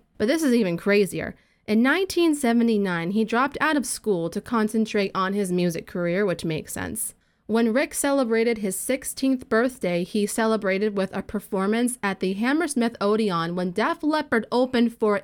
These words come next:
A C D C. Just let that, like, sink in for a minute. Like, he's sixteen years old. He's been performing with Def Leppard for a year. On his sixteenth birthday, he performs with Def Leppard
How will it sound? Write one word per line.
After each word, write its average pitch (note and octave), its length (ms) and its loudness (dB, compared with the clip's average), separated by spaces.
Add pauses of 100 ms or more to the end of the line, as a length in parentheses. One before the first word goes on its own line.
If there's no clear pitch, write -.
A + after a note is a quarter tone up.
A C4 240 2
C D4 360 2
D B3 280 4
C. F#3 460 -2 (140)
Just D4 180 -4
let F4 220 0
that, F#4+ 280 4
like, G3 260 0
sink G#3+ 380 0
in F3+ 220 0
for F#3 160 -4
a E3+ 80 0
minute. D#3+ 420 -4
Like, F3 380 0 (200)
he's F#4 260 2
sixteen C4+ 560 0
years A3+ 220 2
old. E3+ 360 2 (160)
He's A#3 220 0
been A3+ 260 2
performing D4 460 0
with D4+ 140 0
Def A#3+ 200 0
Leppard F#3+ 320 0
for F#3+ 220 0
a F3 60 2
year. F3 420 2
On A#3 160 2
his C4+ 180 2
sixteenth E4 720 -2
birthday, A3 560 2
he G#3+ 160 2
performs C4 800 2 (140)
with A3+ 360 0
Def D#4 220 0
Leppard B3+ 480 2